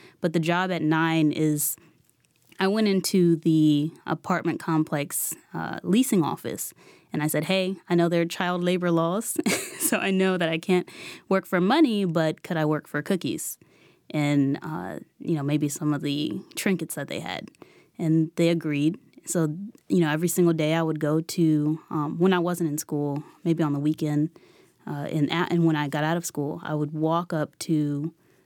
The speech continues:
uh, the office and they'd hand me a stack of papers and tell me to put them on each of the apartment doors. And, um, I felt like if I created this relationship with the apartment leasing office,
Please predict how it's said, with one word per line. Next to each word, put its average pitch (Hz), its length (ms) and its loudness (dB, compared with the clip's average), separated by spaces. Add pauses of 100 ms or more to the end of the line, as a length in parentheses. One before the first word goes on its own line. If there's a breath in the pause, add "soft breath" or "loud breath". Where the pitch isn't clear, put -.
(140 soft breath)
uh, 156 200 -10
the 165 240 2
office 147 360 -2
and 175 80 2
they'd 156 120 2
hand 165 160 4
me 147 60 4
a 139 60 -6
stack 165 280 -2
of 160 80 -8
papers 202 400 -2
and 165 120 4
tell 160 220 2
me 160 140 4
to 156 100 -4
put 170 240 -2
them 165 180 0
on 151 200 2
each 165 240 -2
of 151 100 -4
the 147 100 -2
apartment 156 440 -4
doors. - 480 -8 (560 soft breath)
And, 151 520 0
um, 147 320 -6
I 165 100 -2
felt 160 260 -4
like 156 180 -4 (540)
if 180 160 0
I 165 160 2 (100)
created 185 440 2
this 165 200 -2
relationship 170 640 0
with 151 120 -2
the 147 100 -2
apartment 160 500 -2
leasing 202 360 2
office, - 420 -4